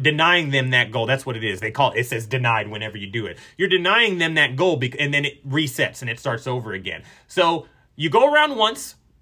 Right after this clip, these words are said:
you get one point when you throw it in the goal. Go around one more time with that ball. So you go around two laps. Now that goal is worth three points.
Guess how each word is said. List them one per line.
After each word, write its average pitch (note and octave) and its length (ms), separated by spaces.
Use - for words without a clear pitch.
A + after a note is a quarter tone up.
you E3+ 140
get E3+ 220
one F3 220
point - 400
when C3+ 220
you B2+ 100
throw D3+ 220
it C#3+ 80
in C3 100
the A#2 100
goal. A#2 280
Go G3 100
around G3 380
one G#3 340
more D4 180
time C#4 300
with A#3+ 160
that F#3+ 240
ball. F#3+ 420
So - 140
you D#3 100
go F#3+ 80
around G3 260
two C4 160
laps. B3+ 440
Now A#3 280
that A3+ 280
goal A3+ 300
is C#3 120
worth E3 240
three F3+ 180
points. - 500